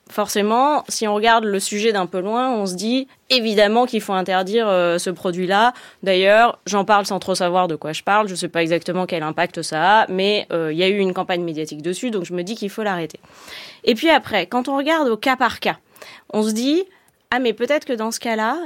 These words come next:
euh, je vous prends un exemple, c'est l'agriculture de conservation. » L'agriculture de conservation, c'est une agriculture qui ne retourne pas les sols. Et en fait, ne pas retourner les sols, c'est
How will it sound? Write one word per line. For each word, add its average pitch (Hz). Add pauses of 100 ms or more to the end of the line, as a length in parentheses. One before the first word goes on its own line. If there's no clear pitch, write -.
(140)
euh, 202
je 185
vous 208
prends 262
un 254
exemple, 220
c'est 247
l'agriculture 226
de 220
conservation. » 214 (160)
L'agriculture 233
de 247
conservation, 220
c'est 285
une 214
agriculture 202
qui -
ne 185
retourne 262
pas 262
les 214
sols. 135 (840)
Et 226
en 226
fait, 339
ne 277
pas 285
retourner 277
les 226
sols, 302
c'est -